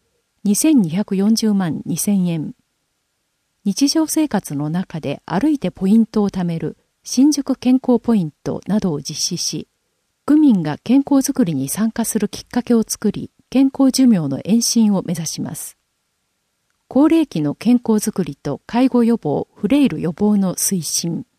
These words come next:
二千六百二十八万一千円。高齢者が地域の中で人とつながりながら、健康づくりや介護予防、フレイル予防に取り組み、健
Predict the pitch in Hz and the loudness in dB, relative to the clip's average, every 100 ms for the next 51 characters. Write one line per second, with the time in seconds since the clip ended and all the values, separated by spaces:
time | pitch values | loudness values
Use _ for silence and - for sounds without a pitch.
0 | _ _ _ _ _ - 202 - 311 208 | _ _ _ _ _ -4 -2 2 4 4
1 | 156 - 214 220 254 240 160 143 147 - | 0 -4 0 4 4 2 -2 -4 -6 0
2 | 208 180 269 202 - - 196 180 165 - | 0 0 -4 -8 -10 -4 -2 -2 -2 -6
3 | - _ _ _ _ _ _ _ _ _ | -10 _ _ _ _ _ _ _ _ _
4 | _ _ - 302 320 320 - 165 151 - | _ _ 0 2 2 0 -2 -4 -6 -6
5 | - 302 - 175 156 170 196 156 160 - | -2 0 0 -2 -2 -4 -6 -8 -10 -6
6 | - - 262 - 214 233 233 214 208 185 | -4 -2 -2 0 0 2 2 0 -2 -4
7 | 180 180 _ _ _ - 254 277 277 262 | -6 -6 _ _ _ -2 0 2 2 0
8 | - - 202 143 147 - _ - 254 196 | -2 -4 -4 -4 -8 -10 _ -2 0 0
9 | 151 151 - 185 160 - _ _ 214 277 | -4 -8 -6 -6 -4 -8 _ _ 0 0
10 | 269 165 156 156 233 214 202 - 175 175 | 0 -2 -6 0 2 2 -2 -4 -8 -6
11 | 180 160 156 - _ _ _ - 254 | -6 -6 -8 -12 _ _ _ -2 -2